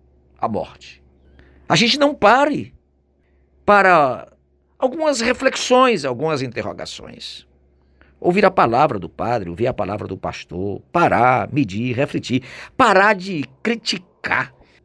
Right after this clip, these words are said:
Parece que o espírito do coronavírus é fichinha diante do espírito da antagonista que tomou de conta de todos nós.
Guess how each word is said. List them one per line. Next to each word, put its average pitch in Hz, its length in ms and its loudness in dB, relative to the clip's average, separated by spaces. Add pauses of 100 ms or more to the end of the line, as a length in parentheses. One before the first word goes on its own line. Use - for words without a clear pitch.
(140)
Parece 101 420 0
que - 120 -8
o 87 40 -4
espírito 117 760 0
do 87 180 -8
coronavírus 107 760 -2
é 302 80 4
fichinha 190 720 0 (340)
diante 147 580 -2
do 170 140 -6
espírito - 800 -6
da 87 300 -4 (240)
antagonista 139 1080 0
que 190 180 -6
tomou 180 260 -2
de 165 120 -4
conta 160 260 -4
de 151 60 -10
todos 160 280 -4
nós. - 400 -12